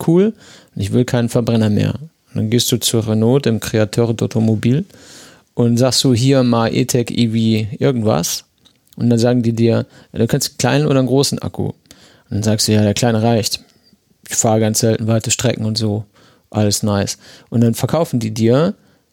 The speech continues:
weil du ja auch gerne den günstigeren nimmst als den teureren, ein Auto, das nur A C laden kann und nur sieben K W laden kann,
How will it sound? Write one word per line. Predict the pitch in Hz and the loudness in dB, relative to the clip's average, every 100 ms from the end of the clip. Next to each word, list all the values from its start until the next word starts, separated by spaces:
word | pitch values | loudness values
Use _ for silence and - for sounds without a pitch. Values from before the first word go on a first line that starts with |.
| _ - | _ -4
weil | 120 | 0
du | 131 | 2
ja | 120 | 2
auch | 113 - | 0 0
gerne | 127 127 | 0 2
den | 117 113 | 0 0
günstigeren | 123 147 123 110 107 | 0 -2 -4 -2 -2
nimmst | 110 117 151 - - - | -2 -2 -6 -10 -12 -4
als | 113 - | -2 -2
den | 107 | -6
teureren, | - 135 117 101 101 120 147 _ - - | -2 -2 -2 -4 -4 -6 -8 _ -20 -8
ein | - | -4
Auto, | 113 151 - 113 117 151 _ _ _ _ _ _ - | 0 0 0 0 0 -2 _ _ _ _ _ _ -4
das | 113 - | -2 0
nur | 127 160 240 262 | 2 2 2 2
A | - 185 | 0 0
C | 185 - 147 | 0 0 2
laden | 123 110 113 | 2 0 0
kann | 135 143 | -2 0
und | 160 180 | 0 2
nur | 202 226 240 | 2 4 2
sieben | 208 190 190 180 | 0 -2 -2 -2
K | - 151 | -2 -2
W | 135 127 | 2 2
laden | 113 104 104 104 | 2 0 -2 -4
kann, | 110 110 151 | -2 -2 -4